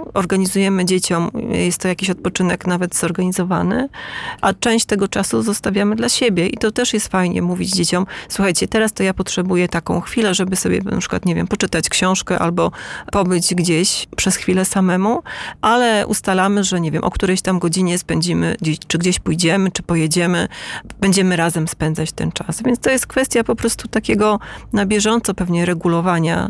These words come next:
tego czasu i myślę, że tak, y, można to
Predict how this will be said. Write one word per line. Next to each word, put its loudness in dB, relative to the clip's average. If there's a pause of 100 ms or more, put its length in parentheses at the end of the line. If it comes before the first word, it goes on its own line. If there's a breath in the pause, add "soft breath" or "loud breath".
tego 0
czasu 0 (440 loud breath)
i 2 (260)
myślę, 2
że 2
tak, -2 (360)
y, 2
można 2
to 0